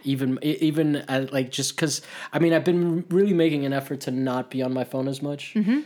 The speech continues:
Speaker 1: Um, but ultimately, it's so, um, it's becoming, like, I, I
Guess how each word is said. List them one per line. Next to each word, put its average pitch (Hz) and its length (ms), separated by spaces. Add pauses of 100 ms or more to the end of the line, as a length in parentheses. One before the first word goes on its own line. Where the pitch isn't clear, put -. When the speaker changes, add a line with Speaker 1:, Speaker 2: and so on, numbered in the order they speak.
(360)
Speaker 1:
Um, 123 380 (160)
but 131 600 (580)
ultimately, 131 1000 (1000)
it's - 200
so, 156 1040
um, 117 500 (480)
it's 131 160
becoming, 160 500
like, 143 280
I, 147 280
I 151 120